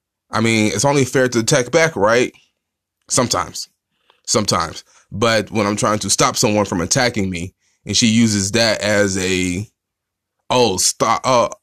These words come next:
oh, snap. He, um, you know, in stopping me to, you know, stopping me hurting him, he hurt me.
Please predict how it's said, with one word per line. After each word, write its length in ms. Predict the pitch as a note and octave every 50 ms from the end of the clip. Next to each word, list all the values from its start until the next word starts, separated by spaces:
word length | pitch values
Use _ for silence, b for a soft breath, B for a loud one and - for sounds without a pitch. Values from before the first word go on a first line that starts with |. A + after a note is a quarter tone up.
| -
oh, 140 | B2+ C3 B2+
snap. 460 | A#2 - - C3 C3 A#2+ F#2+ - -
He, 440 | - B2+ B2+ C3 C3+ C3 B2+ B2 A2
um, 480 | A2 A2 A2 G#2+ G2 F#2+ F#2+ G2 G2+ - _ _ _
you 100 | - C3
know, 120 | A#2 A2 G#2
in 100 | A#2+ B2
stopping 380 | - - D3 B2 B2 C3+ B2
me 180 | B2+ B2+ B2 A#2+
to, 600 | A#2 - - B2 A2+ A2 A2 G#2+ G#2+ A2 G#2 - _ _ _ -
you 100 | A2+ A#2+
know, 100 | A2+ G#2+
stopping 340 | - - B2+ B2+ C3 A#2+ A#2
me 100 | B2+ B2
hurting 320 | B2 B2+ B2+ B2 A#2+ A#2+
him, 520 | C3 C#3 C#3 A#2+ A2 G2+ G#2+ A#2 A#2 A2+ G2
he 120 | A#2 C#3+
hurt 200 | A#2+ C3+ B2+ A#2+
me. 400 | A2 A#2+ C#3 C3+ B2 A2+ A2 -